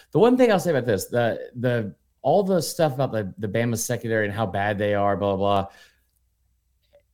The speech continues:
They did look bad, but they also made a play for the second straight week to seal a game with an interception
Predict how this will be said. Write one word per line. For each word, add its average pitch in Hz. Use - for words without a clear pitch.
They 156
did 165
look 143
bad, -
but 131
they 165
also 247
made 165
a 151
play 160
for 131
the 117
second 151
straight 127
week 113
to 131
seal 156
a 131
game 107
with 117
an 113
interception 113